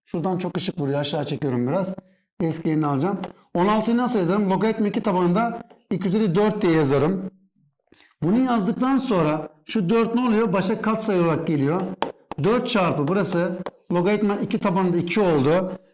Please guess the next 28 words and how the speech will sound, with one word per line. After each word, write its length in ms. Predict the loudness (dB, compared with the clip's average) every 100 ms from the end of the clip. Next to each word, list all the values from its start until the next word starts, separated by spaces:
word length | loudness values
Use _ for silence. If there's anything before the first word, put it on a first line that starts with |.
| -6
Şu 200 | 0 2
bilgiye 360 | 4 4 4
de 100 | 4
sahibiz. 680 | 4 4 4 4 4 2 -4 -10 _ _ _ -4
Taban 420 | -2 2 2 2
ve 300 | 2 0 -4 -8
sayı 440 | -10 -2 2 2 2
aynı 380 | 0 2 2
olunca 260 | 2 2 2
burası 320 | 0 0 -2
bire 200 | 0 2
eşitti. 460 | 2 0 0 -2 -2 -6 -8 -8 -2
Dört 240 | 2 2 0
çarpı 360 | 0 2 2
birden. 360 | 2 2 2 0
O 60 | 0
zaman 240 | 2 2
burada 220 | 2 0 0
bir 60 |
soru 240 | -2 -2 0
çözmüş 380 | 0 0 0
olduk. 380 | 0 2 0 -2 -8 -14 -2
Dört 220 | 0 2
çarpı 300 | 2 0 2
birden 320 | 0 0 -2 -2
kaça 220 | -2 0
eşit 180 | 0 2
oldu? 420 | 2 2 0